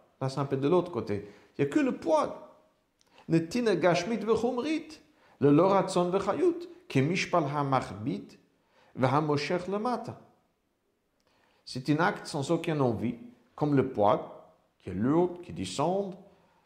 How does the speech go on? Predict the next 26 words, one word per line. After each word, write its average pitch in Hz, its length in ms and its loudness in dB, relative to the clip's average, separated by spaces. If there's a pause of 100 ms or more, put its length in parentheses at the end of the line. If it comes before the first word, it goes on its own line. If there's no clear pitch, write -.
(720)
car 214 200 2
שיש - 320 0
צורך 196 320 0
בטרחה 151 720 -4
ואפילו 175 380 -2
בכפייה, 180 500 -2
on 139 80 -4
a 139 60 0
besoin 139 260 -2
même 160 260 0
de 139 120 2
faire 143 200 -2
des 135 120 -4
forcing. 214 600 -6 (960)
Il 117 60 -4
n'a 117 80 2
aucune 185 220 2
envie. 208 300 0 (180)
הרי 151 300 6
האמת 294 580 0
לאמיתה 202 460 0
היא, 202 520 0
mais 151 100 -2
la 151 100 4
vérité 151 480 -2
est, 135 220 2